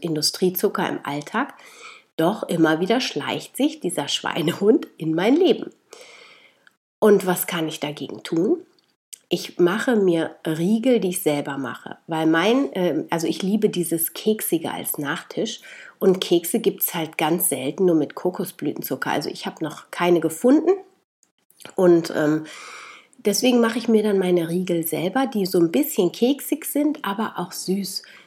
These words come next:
Und, ähm, wenn ich so einen selbstgemachten Riegel esse, dann bin ich total glücklich und, ähm, befriedigt sozusagen. Und ich habe jetzt auch noch,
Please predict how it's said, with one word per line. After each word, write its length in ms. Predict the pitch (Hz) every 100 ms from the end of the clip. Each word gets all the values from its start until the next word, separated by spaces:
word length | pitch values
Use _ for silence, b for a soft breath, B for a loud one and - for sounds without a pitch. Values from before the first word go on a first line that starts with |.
| B
Und, 380 | - 170 170 165
ähm, 280 | - 160 151
wenn 280 | - 156 180
ich 140 | 214 -
so 80 |
einen 100 | 175
selbstgemachten 760 | 165 233 269 - 208 175 - 185
Riegel 280 | 180 180 165
esse, 320 | 170 180 214
dann 200 | 165 160
bin 120 | 160
ich 160 | 156 -
total 540 | 165 160 185 185 185
glücklich 600 | - 160 170 - 147 - _ _ _ -
und, 440 | 160 156 147 - -
ähm, 280 | - 147 143 -
befriedigt 600 | 170 165 - 185 - -
sozusagen. 680 | - - - - - - - - B B B B -
Und 260 | 262 349
ich 200 | 392 220
habe 160 | 220 220
jetzt 200 | 185 -
auch 200 | 175 165
noch, 260 | 165 151